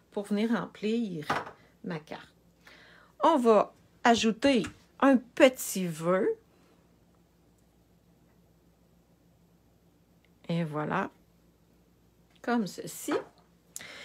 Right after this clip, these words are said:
Et même, j'ai pensé ajouter, attendez un petit peu,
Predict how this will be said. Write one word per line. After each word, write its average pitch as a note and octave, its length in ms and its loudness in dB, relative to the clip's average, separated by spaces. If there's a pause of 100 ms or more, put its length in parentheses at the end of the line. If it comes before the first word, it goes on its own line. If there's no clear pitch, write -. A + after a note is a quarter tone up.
(200)
Et A3 140 4
même, D#4+ 340 2
j'ai A#3 220 0
pensé C#4 680 0
ajouter, G#3 840 2 (180)
attendez F3+ 440 -8
un A#3+ 80 -2
petit - 260 -12
peu, C4 160 -8